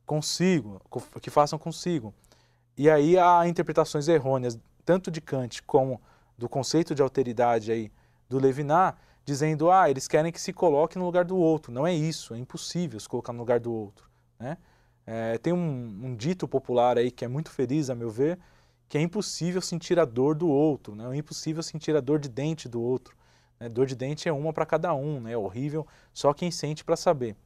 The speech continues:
Então, pra dizer que a alteridade vai muito além de tentar se colocar ou tentar colocar-se no lugar do outro, né? A alteridade é respeitar o outro justamente como o outro,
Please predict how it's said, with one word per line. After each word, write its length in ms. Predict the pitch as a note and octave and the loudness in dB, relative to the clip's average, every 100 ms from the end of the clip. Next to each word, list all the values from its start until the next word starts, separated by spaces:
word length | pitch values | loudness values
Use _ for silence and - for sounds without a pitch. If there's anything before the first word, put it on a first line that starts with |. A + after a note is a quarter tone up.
| _ _ _ _ _ _ _ _ _ | _ _ _ _ _ _ _ _ _
Então, 460 | F3+ F3 F3+ E3 C3+ | 0 6 8 8 6
pra 180 | D#3 D#3 | 6 6
dizer 340 | D3 C3+ F3 | 4 2 2
que 440 | F3 E3 D#3+ A2+ - _ _ - | 2 4 4 4 -2 _ _ 6
a 120 | D3 | 6
alteridade 640 | E3 F#3 E3 C#3+ D3+ D3+ | 8 6 4 6 6 6
vai 140 | C#3+ C#3+ | 2 2
muito 400 | C#3 B3+ D4 G#3 | 2 -2 4 4
além 340 | C#3 F#3 G#3 | 6 4 2
de 160 | A#2 A#2+ | -2 -4
tentar 380 | C#3+ B2 D3+ E3+ | -6 2 2 2
se 120 | - | -4
colocar 500 | C3 B2+ - C#3 B2 | -6 -6 -4 -2 0
ou 100 | A#2 | -2
tentar 320 | B2 - C#3 | -6 -2 0
colocar-se 560 | C#3+ B2+ - C#3 - B2 | 0 -4 0 -2 -2 -10
no 60 | |
lugar 180 | A#2 B2+ | -2 0
do 120 | B2+ | 2
outro, 440 | C3 E3+ G3 - - _ _ | 4 4 2 -8 -20 _ _
né? 180 | C3 D#3+ _ _ - | -12 -12 _ _ 0
A 60 | C3+ | 2
alteridade 580 | D3 D3+ C#3 D3+ D#3+ | 4 2 6 6 6
é 40 | D#3 | 2
respeitar 420 | E3+ - F3 E3 | 0 -2 2 2
o 80 | D3+ | 4
outro 360 | D3 F#3+ F#3 D#3+ | 2 2 0 -2
justamente 580 | A3 - G#3 F3 A3 | -2 0 0 0 -2
como 220 | - B3+ B3 | -4 -2 4
o 40 | |
outro, 500 | E3 F#3 D#3+ - | 6 6 4 -8